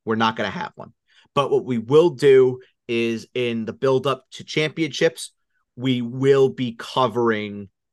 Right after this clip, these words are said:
things that happened in week sixteen. So it will be like a joint review slash preview show.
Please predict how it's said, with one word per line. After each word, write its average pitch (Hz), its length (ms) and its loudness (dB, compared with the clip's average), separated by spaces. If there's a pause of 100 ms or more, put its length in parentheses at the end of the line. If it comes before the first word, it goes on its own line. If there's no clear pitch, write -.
(220)
things 120 500 -2
that 120 160 0
happened 113 520 -4
in 104 180 -10
week 101 240 -8
sixteen. 98 640 -8
So 113 280 0
it 101 60 -8
will 127 220 2
be 143 140 -2
like 151 160 0
a 135 60 -2
joint 131 600 -6 (460)
review 151 840 -6
slash 131 580 -2
preview 117 580 -2
show. 98 640 -2